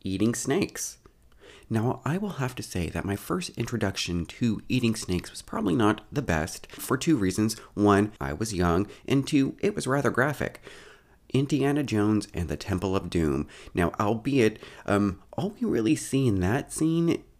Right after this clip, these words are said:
in addition to monkey brains, eyeball soup, um, is a snake being sliced open and its younglings popping out and people just going on that smorgasbord. So again, not the most ideal introduction to this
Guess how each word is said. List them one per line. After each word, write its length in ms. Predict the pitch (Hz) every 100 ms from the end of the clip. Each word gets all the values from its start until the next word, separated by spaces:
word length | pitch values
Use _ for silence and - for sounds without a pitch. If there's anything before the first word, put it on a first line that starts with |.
| -
in 120 | 110
addition 360 | 101 98 95 101
to 280 | 98 95 -
monkey 280 | - 95 90
brains, 420 | 98 95 90 90 -
eyeball 280 | 92 82 80
soup, 400 | - 90 95 - - -
um, 280 | 101 95 -
is 240 | - 104 -
a 160 | 107 104
snake 680 | 101 - - 139 151 160 - -
being 260 | 107 110 107
sliced 540 | - - 131 131 -
open 320 | 104 107 98
and 340 | - - 95 -
its 280 | 113 - -
younglings 460 | 165 156 98 95 95
popping 400 | - 90 95 92
out 280 | 82 78 -
and 380 | 87 92 82 -
people 340 | - - 90
just 580 | 90 87 - - - -
going 340 | 85 82 90 -
on 160 | 65 78
that 200 | 76 -
smorgasbord. 760 | - 57 - - - - - -
So 200 | - 110
again, 320 | 98 98 98 92 - -
not 260 | 131 143 151
the 80 | 117
most 540 | 107 95 101 101 -
ideal 440 | 90 95 85 95 -
introduction 600 | 90 82 85 73 - 87
to 160 | - -
this 240 | - -